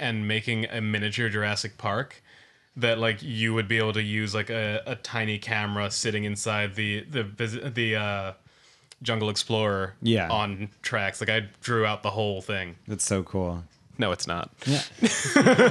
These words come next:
Speaker 2: I mean, I would do that with my toys. I would set up Jurassic Park and, like, have the,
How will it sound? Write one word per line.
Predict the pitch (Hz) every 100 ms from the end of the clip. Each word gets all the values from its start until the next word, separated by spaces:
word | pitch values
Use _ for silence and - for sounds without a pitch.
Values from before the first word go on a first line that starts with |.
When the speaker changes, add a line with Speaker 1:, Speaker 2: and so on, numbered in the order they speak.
| - 240
Speaker 2:
I | 180
mean, | 185 180
I | 170 180
would | 175 139 110
do | 170
that | 143 117
with | 107
my | 113
toys. | 104 120 113 101
I |
would | 98 101
set | - - 123
up | 110 -
Jurassic | - 92 - 101
Park | - 98 -
and, | 92
like, | 90
have | - 95 85
the, | 90